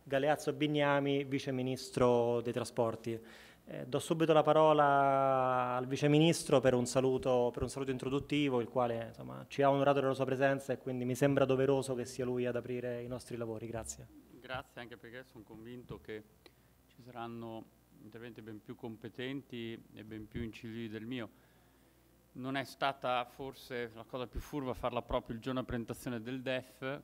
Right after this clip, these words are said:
Speaker 2: quella <laughs> perché però abbiamo convenuto oggi al tavolo sul trasporto, na-, al piano naz-, al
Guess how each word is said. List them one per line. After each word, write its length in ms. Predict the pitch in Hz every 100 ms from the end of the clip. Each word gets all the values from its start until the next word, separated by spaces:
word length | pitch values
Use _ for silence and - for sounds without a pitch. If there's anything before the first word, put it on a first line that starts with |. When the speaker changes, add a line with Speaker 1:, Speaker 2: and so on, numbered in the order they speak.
| -
Speaker 2:
quella 160 | 131 - -
<laughs> 1040 | 113 - - - - _ _ - - - -
perché 640 | 127 - 131 120 - - - - - - - - _ -
però 140 | 135
abbiamo 280 | 131 139 123
convenuto 500 | 139 131 143 135 131
oggi 300 | 139 131 123
al 120 | 110
tavolo 440 | 135 131 123 120
sul 200 | 113 123
trasporto, 880 | 110 120 - 135 117 127 120 117 113
na-, 200 | 113 123 -
al 220 | 113 107
piano 340 | _ 127 123
naz-, 240 | 117 117 -
al 240 | 110 104